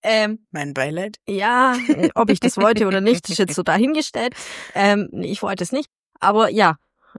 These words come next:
Speaker 1: Äh, aber ich denk, viele, viele verwechseln das echt mit einem, mit einem Porno manchmal,
Speaker 2: Mhm.
Speaker 1: wo ich mir denke, hey, was
Speaker 2: Und
Speaker 1: ist mit euch?
Speaker 2: ähnlich ist es ja auch beim Swingerclub auch. Also du lernst ja die Leute erstmal kennen und du, du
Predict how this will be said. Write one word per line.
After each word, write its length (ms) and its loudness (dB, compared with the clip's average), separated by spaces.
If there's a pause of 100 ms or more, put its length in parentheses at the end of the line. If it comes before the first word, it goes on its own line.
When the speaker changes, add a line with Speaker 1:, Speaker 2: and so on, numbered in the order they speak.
(340)
Speaker 1:
Äh, 400 4 (560)
aber 200 0
ich 120 -2
denk, 240 2
viele, 460 0
viele 280 0
verwechseln 420 2
das 120 -2
echt 220 -4
mit 120 0
einem, 420 -2
mit 240 -8
einem 140 -4
Porno 600 0
manchmal, 520 0
Speaker 2:
Mhm. 40 2
Speaker 1:
wo 60 2
ich 100 -2
mir 60 2
denke, 180 -4
hey, 160 -8
was 160 -8
Speaker 2:
Und 100 2
Speaker 1:
ist 200 -2
mit 200 -2
euch? 200 2
Speaker 2:
ähnlich 340 4
ist 160 2
es 160 0
ja 140 2
auch 60 -6
beim 160 2
Swingerclub 680 -2
auch. 340 -2
Also 180 0
du 200 0
lernst 440 2
ja 100 2
die 100 -2
Leute 320 0
erstmal 360 -2
kennen 280 2
und 160 0
du, 40 2
du 260 -8